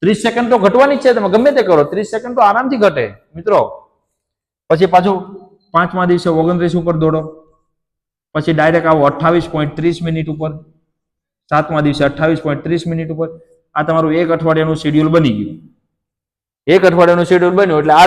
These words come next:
તમારું અઠ્યાવીસ પોઇન્ટ, માનો કે આ પાછો આ એના દિવસો પર લખું છું એટલે તમે યાદ રાખજો, સમજાઈ ગયું? એક દિવસ તો અહીંયા એક, બે તો બે, ત્રણ તો ત્રણ, ચાર તો ચાર. આ એક, એક અઠવાડિયાનું છે, એક વીકનું,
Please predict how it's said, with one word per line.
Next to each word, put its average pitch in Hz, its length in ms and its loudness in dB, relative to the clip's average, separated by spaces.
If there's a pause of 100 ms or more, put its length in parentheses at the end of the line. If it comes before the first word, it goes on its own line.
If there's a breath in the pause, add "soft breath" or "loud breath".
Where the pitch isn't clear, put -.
તમારું 180 280 6
અઠ્યાવીસ 208 400 2
પોઇન્ટ, 196 220 -4 (120)
માનો 185 260 0
કે 185 120 0
આ 175 80 4 (760)
પાછો 160 240 2
આ 175 60 0 (400)
એના 180 260 -4
દિવસો 175 280 -2
પર 165 160 -2
લખું 175 200 -2
છું 165 120 -2
એટલે 151 180 -4
તમે 160 180 -2
યાદ 170 200 2
રાખજો, 156 260 -4 (1160)
સમજાઈ 175 260 -4
ગયું? 170 140 -8 (120)
એક 160 200 -2
દિવસ 143 220 0
તો 143 80 -4
અહીંયા 160 200 -4
એક, 190 280 -10
બે 156 200 0
તો 135 120 -6
બે, 190 280 -6
ત્રણ 147 260 -4
તો 135 120 -10
ત્રણ, 175 220 -6
ચાર - 240 -4
તો 147 80 -8
ચાર. 151 200 -4
આ 135 80 0
એક, 165 400 -6
એક 185 140 -6
અઠવાડિયાનું 165 440 -6
છે, 202 100 -12
એક 165 200 -6
વીકનું, 185 360 -6